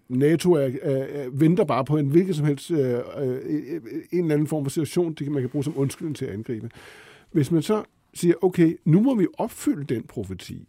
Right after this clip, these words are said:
den fantasi, som ikke er rigtig, men så må vi opfylde den, så må vi gøre det helt tydeligt og klart, at det, Rusland reagerer på, det kan ske." Og derfor så må vi, så, så, så er den, så den naturlige reaktion, eller den, den,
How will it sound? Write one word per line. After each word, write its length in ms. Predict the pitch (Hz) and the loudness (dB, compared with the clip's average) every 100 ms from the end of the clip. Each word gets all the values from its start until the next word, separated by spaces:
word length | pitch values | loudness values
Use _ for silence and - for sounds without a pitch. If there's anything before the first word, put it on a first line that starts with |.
| - | -2
den 160 | 135 135 | -2 -2
fantasi, 640 | 120 113 117 - 165 143 - | -4 -4 -6 -4 -4 -4 -6
som 220 | - 104 | -6 -4
ikke 200 | 98 104 | -4 -6
er 80 | - | -6
rigtig, 320 | 78 _ 110 | -10 _ -4
men 160 | 127 143 | -2 0
så 100 | 196 | 0
må 120 | 220 | 2
vi 80 | 185 | 2
opfylde 380 | 151 - 175 | 0 -2 -4
den, 80 | 120 | -4
så 180 | 120 180 | -4 -2
må 140 | 208 | -2
vi 100 | 190 | -2
gøre 280 | 147 160 135 | 0 0 0
det 200 | 131 131 - _ | 0 -4 -6 _
helt 280 | - 190 214 | -4 -4 -4
tydeligt 400 | - 165 175 196 | -4 -2 -2 -4
og 80 | 135 | -6
klart, 260 | 147 151 147 - - - _ _ _ | -6 -6 -8 -18 -20 -20 _ _ _
at 160 | 135 131 | -6 0
det, 160 | 185 151 | 2 2
Rusland 360 | 160 190 165 | 0 0 -2
reagerer 420 | 123 113 147 180 | -2 -4 -4 -4
på, 300 | 160 147 143 _ _ _ _ _ _ _ _ _ | -4 -6 -6 _ _ _ _ _ _ _ _ _
det 120 | 156 | -2
kan 240 | - 180 226 | 0 -4 -4
ske." 240 | - 117 - _ _ _ _ _ _ _ _ _ _ _ | -8 -8 -10 _ _ _ _ _ _ _ _ _ _ _
Og 120 | 143 | 0
derfor 200 | 170 180 | 2 2
så 160 | 175 170 175 | 0 -2 -2
må 220 | 160 135 | 0 0
vi, 240 | 127 131 - - | 0 -4 -6 -10
så, 160 | 123 | -8
så, 200 | 131 165 | -4 -4
så 140 | 139 160 | -2 -2
er 60 | |
den, 240 | 151 143 131 | 0 -2 -2
så 100 | 147 | -2
den 80 | |
naturlige 440 | 147 131 185 202 175 | -2 0 -2 0 0
reaktion, 500 | 123 120 160 156 - | -2 -2 -2 -2 -6
eller 200 | 104 110 | -8 -6
den, 280 | 110 101 101 - - _ | -4 -6 -8 -18 -20 _
den, 140 | - | -8